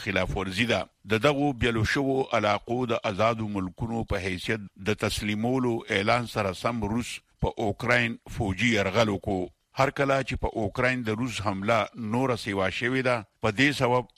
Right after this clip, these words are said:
امریکې او د امریکې اتحادیانو او ملګرو ملکونو په روس بندیزونه لګولي دي. د روس اهم صنعت د توانایۍ مد دی، ځکه چې دا مد د روس د جملو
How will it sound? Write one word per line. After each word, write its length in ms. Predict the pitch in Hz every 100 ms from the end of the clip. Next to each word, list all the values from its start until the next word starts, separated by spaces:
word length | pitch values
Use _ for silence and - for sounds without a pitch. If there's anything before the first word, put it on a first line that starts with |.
| 110
امریکې 380 | 98 95 - 120
او 80 | 113
د 80 | 107
امریکې 560 | 101 92 - 120 - 110
اتحادیانو 760 | - 95 104 90 107 120 113 113 -
او 80 | 107 95
ملګرو 380 | 90 85 110 113
ملکونو 420 | 92 85 - 110 98 90 _ -
په 80 | 101
روس 180 | 127 - 98
بندیزونه 580 | 101 92 98 95 120 101 92 - 107
لګولي 400 | 98 92 117 101 95
دي. 100 | 95 90 - -
د 140 | 107 127
روس 160 | 143 - -
اهم 280 | 117 131 135 127
صنعت 340 | 127 120 120 _ -
د 60 | 120
توانایۍ 580 | 117 104 104 104 107 110 104
مد 120 | 113 87 85
دی، 80 | 98
ځکه 280 | 98 120 127
چې 80 | 101 101
دا 80 | 117 110
مد 180 | 117 98
د 100 | 101
روس 160 | 120 - - - 107
د 80 | 87
جملو 280 | 107 101 120